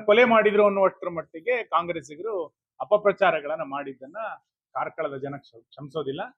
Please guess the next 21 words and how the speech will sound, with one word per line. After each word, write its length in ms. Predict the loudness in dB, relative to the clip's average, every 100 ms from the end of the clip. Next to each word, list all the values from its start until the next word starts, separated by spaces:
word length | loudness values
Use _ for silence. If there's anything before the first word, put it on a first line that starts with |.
| _ _ _ _
ನಾನು 180 | -8 -6
ಹಿಂದೆ 200 | -2 -2
ಒಂದು 180 | -2 2
ಭಾಷಣದಲ್ಲಿ 480 | 0 0 -6 -2
ಹೇಳಿದ್ದೆ, 540 | 0 -2 -6 -8 -10 _ _ _ _
ಆ, 100 | -20
ಸರ್ಕಾರಕ್ಕೆ 640 | -6 -6 0 2 2 2 0
ಹಣ 200 | 0 0
ಬಿಡುಗಡೆ 360 | -2 -4 -4
ಮಾಡ್ಲಿಕ್ಕೆ 640 | -2 -4 -4 -10 -6 -4 -4 -8 _ _ -2 0
ಆಗೋದಿಲ್ಲ, 400 | 2 0 0 -2 -2 -8 _ _ _
ಆ, 80 | -14
ಇದಕ್ಕೆ 300 | -10 -10 -6
ನಿಮಗೆ 180 | -6 0
ಮಾಡುವಂತ 380 | 2 4 4 2
ಮನಸ್ಸಿಚ್ಛೆ 640 | 2 0 0 -6 0 2
ಇಲ್ಲ 160 | 2 0
ಅಂತಂದ್ರೆ, 460 | -2 -6 0 2 2 _ _ _ _ _
ಆ, 140 | -18
ನೀವು 180 | -10 -6
ಬಿಟ್ಬಿಡಿ, 560 | -6 0 0 0 -6